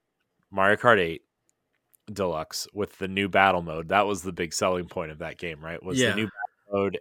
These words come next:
Speaker 1: and Splatoon characters involved and all the D L C from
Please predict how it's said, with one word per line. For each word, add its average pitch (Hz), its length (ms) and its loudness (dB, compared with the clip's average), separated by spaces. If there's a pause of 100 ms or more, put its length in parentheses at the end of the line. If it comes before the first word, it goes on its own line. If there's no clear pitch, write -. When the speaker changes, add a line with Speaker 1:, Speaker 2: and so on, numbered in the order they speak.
Speaker 1:
and 85 440 -4
Splatoon 92 600 -8
characters 95 480 0
involved 87 680 -2
and 85 400 -8 (600)
all 110 260 6
the 101 140 2
D 101 140 4
L 98 100 4
C 95 240 -2
from 82 460 -6